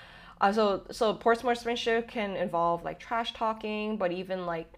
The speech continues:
if one person wants to touch gloves and the other person just hits them, uh, intentional fouls, uh, hitting someone after the bell intentionally.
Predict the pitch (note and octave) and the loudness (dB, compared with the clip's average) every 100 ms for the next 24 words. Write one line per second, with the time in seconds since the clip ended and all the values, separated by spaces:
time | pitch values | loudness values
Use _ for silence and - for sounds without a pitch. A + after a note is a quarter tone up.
0 | - - D#3+ F#3 F3+ F#3+ F3 F#3 E3+ E3 | -10 -6 0 0 2 -2 -2 -4 -4 -8
1 | - - F3 E3+ - F3+ F3+ F3+ F3 E3+ | -12 -8 -8 -6 -4 2 4 2 0 -6
2 | - D#3+ D#3 D#3 - E3 D#3 - E3+ - | -4 -6 -6 -10 -10 -12 -10 -8 -10 -8
3 | D#3+ D#3+ D#3+ E3 - - - - - - | -6 -4 -6 -10 -18 -20 -20 -20 -8 2
4 | E3+ E3+ D#3+ - G#3 G#3+ A3 G#3 F#3+ F#3+ | 6 6 4 0 2 2 2 0 2 4
5 | F#3 F#3 F#3 F#3 F#3 F#3 F#3 - - D#3 | 8 8 8 8 4 -2 -8 -6 -2 0
6 | D#3+ D#3+ F3 F#3 F#3 F#3 F3 F3 E3+ E3+ | 0 -4 -4 -2 -2 -2 -2 0 -2 -4
7 | E3+ E3 - E3+ F3 E3 D#3+ D#3+ D#3+ D#3+ | -6 -8 -8 -8 -6 -6 -2 -2 -2 -4
8 | E3 E3+ - - - F3 D3+ E3+ D#3+ D#3+ | -8 -14 -20 -20 -12 -8 -8 -8 -8 -6
9 | D#3+ E3 | -6 -6